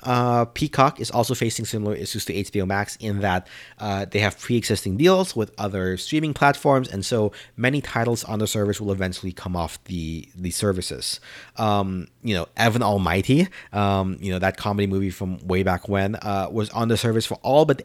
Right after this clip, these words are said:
eighteen hours from launch before leaving at six P M the same day it launched. Um, the original Jurassic Park trilogy will be leaving the service,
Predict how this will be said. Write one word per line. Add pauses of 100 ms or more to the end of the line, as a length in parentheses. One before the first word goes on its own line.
eighteen
hours
from
launch
before (300)
leaving
at
six
P
M (240)
the
same
day
it
launched. (280)
Um,
the
original
Jurassic
Park
trilogy
will
be
leaving
the
service,